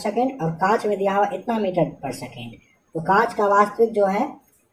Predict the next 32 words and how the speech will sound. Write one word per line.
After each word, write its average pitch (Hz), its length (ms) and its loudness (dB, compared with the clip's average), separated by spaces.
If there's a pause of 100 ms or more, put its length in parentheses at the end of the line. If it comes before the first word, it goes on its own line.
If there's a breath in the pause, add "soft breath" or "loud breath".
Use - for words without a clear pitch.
(220)
वर्तनांक 214 640 4
क्या 202 160 4
होगा? - 300 0
देखिए 180 240 0
दस 196 220 -2
पे 208 80 0
power 196 260 2
आठ, 220 380 0
दस 165 120 0
पे 185 120 2
power 175 280 2
आठ 165 240 -2
कटेगा 196 360 2
तीन 165 240 2
बटे 156 220 2
दो 196 120 6
यानी 156 200 2
कि 160 240 2
एक 175 140 4
पॉइंट 180 220 0
पाँच 160 260 0
आ 151 80 2
जाएगा, 165 280 4
सही 170 340 0
जवाब। 120 420 -6 (2000)
हवा 190 220 10
में 208 140 2
प्रकाश 190 420 0
का 190 60 2
वेग 220 220 6
बटे 175 200 -2
कांच 185 460 -2